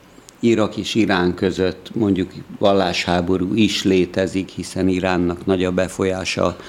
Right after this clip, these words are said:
síiták által, a, a muzulmán vallásnak a sia ága által.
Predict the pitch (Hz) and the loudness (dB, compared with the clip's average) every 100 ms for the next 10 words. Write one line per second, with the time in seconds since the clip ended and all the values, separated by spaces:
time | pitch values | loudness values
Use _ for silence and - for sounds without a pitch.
0 | - - - - - 104 92 87 - 98 | -18 -20 -12 -6 0 2 2 2 -2 -4
1 | - 101 98 95 95 92 50 - - - | -4 -4 -4 -4 -2 -2 -2 -6 -14 -20
2 | - - 95 98 - 110 90 82 85 87 | -16 -8 -6 -6 0 4 4 4 4 4
3 | 87 87 90 90 92 95 - - - - | 2 0 2 0 -2 -6 -8 -8 -6 0
4 | 98 92 90 87 85 85 85 - - - | 2 4 2 -2 -2 -4 -6 -14 -20 -20
5 | - - 71 87 82 95 90 87 | -20 -4 0 2 0 -2 -2 -2